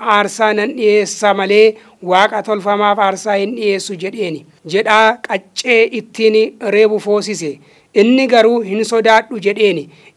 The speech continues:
Yeroo dheeraa fi reebicha dhibba tokko akka reeban ajaje. Kanaa booda, "Yaa Talaasisi, reebicha kanarra hafuufi waaqa tolfamaa fi aarsaa dhiyeessi," jedheen. Inni garuu, "Uumaan koo waan na eeguufi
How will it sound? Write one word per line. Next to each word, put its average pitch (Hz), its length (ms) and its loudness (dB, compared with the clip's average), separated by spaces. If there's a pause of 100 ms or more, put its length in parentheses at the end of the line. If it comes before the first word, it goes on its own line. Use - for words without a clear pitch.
(120)
Yeroo 214 260 2
dheeraa 233 400 2
fi 240 280 -6
reebicha 226 460 -2
dhibba 220 300 -6
tokko 220 560 -2 (360)
akka 214 360 0
reeban 214 460 4
ajaje. 196 480 -2 (180)
Kanaa 196 340 0
booda, 208 280 2
"Yaa 208 200 2
Talaasisi, 208 680 -2 (200)
reebicha 190 520 -4
kanarra 214 460 0
hafuufi 202 540 0 (220)
waaqa 196 340 0
tolfamaa 208 540 -2
fi 214 120 -6
aarsaa 202 440 -2
dhiyeessi," 196 400 -6
jedheen. 180 380 -6 (300)
Inni 330 300 2
garuu, 220 280 2 (160)
"Uumaan 214 400 2
koo 185 240 -2 (240)
waan 214 360 0
na 226 60 2
eeguufi 220 720 0